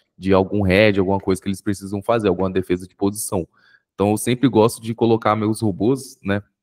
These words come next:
em, em horários ali, pelo menos nove e vinte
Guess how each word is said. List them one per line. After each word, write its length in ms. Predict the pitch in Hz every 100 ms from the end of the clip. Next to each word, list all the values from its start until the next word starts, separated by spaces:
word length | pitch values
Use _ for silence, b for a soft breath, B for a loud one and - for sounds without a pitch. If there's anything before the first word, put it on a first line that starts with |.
| _ -
em, 280 | 101 101 - -
em 340 | 98 98 95 _ -
horários 500 | 101 92 95 104 101
ali, 500 | 92 92 98 101 101 _
pelo 220 | 98 107
menos 300 | 92 104 104
nove 240 | 107 104 90
e 20 |
vinte 880 | 95 104 110 101 92 - - 87